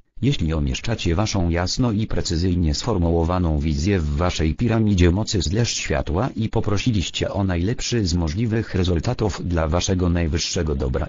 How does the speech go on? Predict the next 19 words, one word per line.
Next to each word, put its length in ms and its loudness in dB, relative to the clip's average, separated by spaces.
i 100 2
największego 640 0
dobra 320 -2
dla 240 0
wszystkich, 720 -6
jeśli 360 2
zdobyliście 720 0
wiedzę 340 0
i 180 -2
twarde 380 -2
podłoże 540 0
dla 220 0
waszej 380 2
wizji 560 0
i 260 0
pewnie 320 2
podążacie 640 0
ku 140 -2
celowi, 500 0